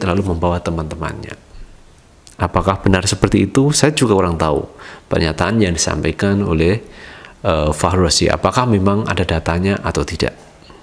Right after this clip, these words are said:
Kemudian teman-teman, pernyataan lagi dari Fahrul Razi, "Maka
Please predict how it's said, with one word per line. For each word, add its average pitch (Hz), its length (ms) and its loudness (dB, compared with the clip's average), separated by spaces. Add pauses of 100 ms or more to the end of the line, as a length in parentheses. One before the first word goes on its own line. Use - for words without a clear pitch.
(540)
Kemudian 120 400 2
teman-teman, 120 400 2
pernyataan 92 480 2
lagi 90 320 2
dari 82 240 2
Fahrul 78 320 2
Razi, 120 400 4
"Maka 90 320 2